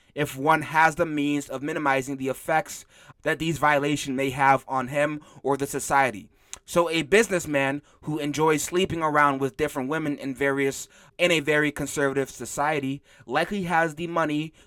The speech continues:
to provide for a child if one of these partners does get pregnant, which would minimize the negative effects that may come his way.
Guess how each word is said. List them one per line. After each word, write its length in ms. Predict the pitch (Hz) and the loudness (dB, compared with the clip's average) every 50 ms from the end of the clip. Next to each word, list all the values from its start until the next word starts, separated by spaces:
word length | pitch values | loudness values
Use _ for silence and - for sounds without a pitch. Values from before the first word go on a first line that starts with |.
| _ _ | _ _
to 100 | - - | -10 -6
provide 440 | 151 160 160 139 151 147 143 139 135 | -4 -4 -2 4 6 6 6 6 2
for 240 | - - 135 135 135 | 0 0 2 2 2
a 160 | - - 143 135 | 0 -2 -6 -8
child 520 | - - - 175 160 156 143 135 135 127 | -6 0 4 4 6 6 6 6 4 2
if 180 | 131 135 120 110 | -2 -8 -4 0
one 120 | 143 147 | 0 0
of 140 | 151 143 123 | 0 0 -2
these 180 | 135 139 131 - | -6 -8 -8 -4
partners 520 | - - 175 156 135 135 131 127 117 - - - - - - | 0 4 4 4 4 2 -2 -6 -6 -8 -18 -20 -20 -8 0
does 240 | - 151 156 151 127 | 4 4 4 4 2
get 200 | 110 131 123 - | -2 -4 -4 -2
pregnant, 400 | - - 160 143 131 110 92 - _ _ _ _ - | 0 2 2 2 0 -4 -10 -14 _ _ _ _ 0
which 240 | 147 170 160 - 165 | 2 2 2 2 0
would 140 | 160 143 | -4 -4
minimize 540 | 147 156 156 160 151 151 143 143 143 143 127 | -2 -2 -2 0 2 4 6 6 6 4 2
the 100 | 131 135 | -2 -4
negative 360 | 135 139 139 135 135 131 120 123 - | -2 0 -2 0 -2 -4 -6 -6 -10
effects 400 | 131 - - 175 151 - - - | -10 -4 2 2 2 2 2 -2
that 180 | - - 135 | -4 -4 -4
may 200 | 131 127 127 127 | -2 -2 -2 -2
come 520 | - - - - 160 151 139 120 117 117 - _ - - _ | -4 -6 -10 -4 -2 -2 -2 -2 -4 -8 -10 _ -20 -20 _
his 220 | - - 127 120 113 | -6 -4 -4 -4 -2
way. 440 | 120 147 202 202 143 101 - - | 2 4 6 6 4 4 -4 -12